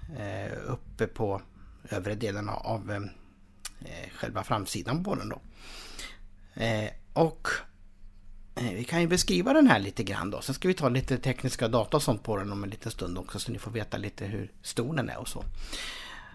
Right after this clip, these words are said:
Eh, så framsidan på den här telefonen då, då har du ju då, eh, på övre delen är det ju en display. Den är på två komma åtta tum, så den är inte jättestor.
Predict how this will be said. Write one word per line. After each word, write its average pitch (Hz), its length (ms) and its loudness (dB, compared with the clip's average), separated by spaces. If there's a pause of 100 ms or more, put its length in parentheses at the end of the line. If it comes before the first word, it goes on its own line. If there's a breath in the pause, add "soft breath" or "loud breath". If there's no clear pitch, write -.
(120)
Eh, 135 240 10
så 151 120 2
framsidan 208 560 8
på 294 100 4
den 285 120 10
här 160 60 8
telefonen 107 480 2
då, 98 120 2
då 120 120 4
har 175 200 8
du 131 120 6
ju 127 60 6
då, 110 260 4 (320)
eh, 117 180 -2
på 127 140 2
övre 117 220 4
delen 131 360 6
är 113 80 4
det 107 80 0
ju 107 100 2
en 95 180 0
display. 127 420 4
Den 127 140 4
är 117 40 2
på 135 100 0
två 131 180 4
komma 156 220 4
åtta 147 180 0
tum, 196 320 6
så - 180 -6
den 117 100 0
är 117 40 2
inte 113 180 0
jättestor. 151 520 6